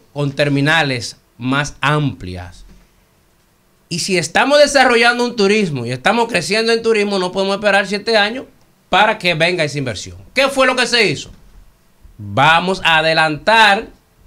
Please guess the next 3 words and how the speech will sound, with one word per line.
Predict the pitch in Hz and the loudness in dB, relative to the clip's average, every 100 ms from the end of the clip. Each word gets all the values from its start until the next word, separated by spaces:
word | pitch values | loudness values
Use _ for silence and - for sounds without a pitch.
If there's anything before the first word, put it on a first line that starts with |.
| _ _ _ _ _ _ - - - | _ _ _ _ _ _ -20 -18 0
para | 160 165 147 | 2 2 0
que, | 185 185 180 185 _ _ | 0 0 0 -6 _ _
eh, | 160 165 165 165 | -4 -2 -2 -4